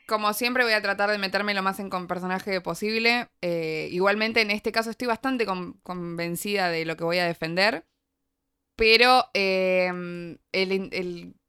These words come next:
contrincante también me gusta mucho, así que me va a costar. Me parece que yo estoy más como en el estilo de Toy Story versus Monsters, Inc,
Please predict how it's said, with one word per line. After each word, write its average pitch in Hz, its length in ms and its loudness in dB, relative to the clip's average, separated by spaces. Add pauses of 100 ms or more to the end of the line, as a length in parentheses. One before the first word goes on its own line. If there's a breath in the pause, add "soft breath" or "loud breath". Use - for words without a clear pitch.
contrincante 208 720 0
también 214 600 0
me 190 220 -4
gusta 214 340 0
mucho, 247 400 -2
así 208 260 0
que 214 80 -2
me 208 120 -4
va 214 80 2
a 208 40 -2
costar. 220 420 0
Me 214 120 -2
parece 226 240 0
que 220 80 0
yo 220 100 -4
estoy 214 180 -4
más 208 240 0
como 208 420 0
en 185 160 -2
el 180 120 -8
estilo 202 400 -4
de 190 380 0
Toy 185 140 -2
Story 196 380 -4
versus 180 280 -2
Monsters, 180 480 -4
Inc, 208 240 -6